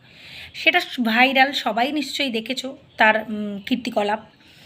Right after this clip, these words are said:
তো এই যদি বাংলাদেশের অবস্থা হয় ডাক্তারের, তাহলে আমি বলবো সেই, আহ, সরকারকে, মানে, সেই দেশের সরকারকে অনুরোধ করব যে আপনাদের শিক্ষা ব্যবস্থা আর স্বাস্থ্য ব্যবস্থার উপর অ-, মানে, অবিলম্বে কঠোর ব্যবস্থা নেওয়া উচিত, যাতে, যাতে এগুলো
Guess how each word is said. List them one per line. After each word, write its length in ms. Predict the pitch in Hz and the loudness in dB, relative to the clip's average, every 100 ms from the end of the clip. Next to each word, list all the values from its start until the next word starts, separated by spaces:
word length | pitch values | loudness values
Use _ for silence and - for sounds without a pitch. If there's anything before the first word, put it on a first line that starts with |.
| - - - - - - | -20 -20 -20 -20 -8 -2
তো 120 | 320 | 0
এই 280 | 247 226 226 | 2 2 0
যদি 260 | 285 349 | 2 4
বাংলাদেশের 680 | 285 214 214 220 247 302 302 | 4 4 2 -2 -2 0 0
অবস্থা 460 | 220 196 247 - 285 | -2 -4 -2 2 2
হয় 200 | 226 202 | 2 4
ডাক্তারের, 580 | 208 202 - 226 202 214 - _ - - - _ - | 2 2 0 0 -2 -10 -18 _ -20 -20 -20 _ 0
তাহলে 520 | 240 254 294 339 339 | 2 4 4 4 2
আমি 280 | 247 247 285 | 2 4 4
বলবো 400 | 240 254 269 277 | 2 0 0 -2
সেই, 320 | - 277 262 | 0 0 0
আহ, 420 | 214 202 196 196 | 0 2 2 0
সরকারকে, 600 | - - 226 247 285 269 | 0 2 4 4 0 0
মানে, 120 | 220 | -2
সেই 180 | 214 247 | 0 0
দেশের 240 | 214 240 254 | 2 0 0
সরকারকে 580 | 226 220 240 254 269 | -2 0 0 2 0
অনুরোধ 360 | 247 214 220 220 | 0 0 -2 -4
করব 220 | 294 254 - - - - _ - | -2 -2 -4 -16 -20 -20 _ -2
যে 60 | |
আপনাদের 500 | 214 214 269 277 262 | 0 4 4 4 2
শিক্ষা 420 | 247 240 226 - 294 | 0 -4 -2 2 4
ব্যবস্থা 480 | 311 320 - 240 | 4 0 0 2
আর 160 | 220 226 | 4 2
স্বাস্থ্য 380 | - 220 220 277 | 0 -4 -2 -2
ব্যবস্থার 460 | 269 269 277 277 | 0 -2 -4 -2
উপর 200 | 277 294 | -2 -2
অ-, 360 | 262 220 208 226 | -4 -4 -4 -6
মানে, 300 | 208 208 202 | -6 -6 -6
অবিলম্বে 540 | 208 214 262 294 247 214 | -4 0 2 2 0 -2
কঠোর 320 | 214 208 269 | -2 -2 0
ব্যবস্থা 400 | 233 208 240 269 | 0 0 -4 -2
নেওয়া 200 | 262 277 | 0 0
উচিত, 280 | 233 220 226 | -2 -4 -4
যাতে, 360 | 214 214 - | -6 -6 -10
যাতে 320 | 214 202 196 226 | -6 -6 -4 -6
এগুলো 180 | 247 | -6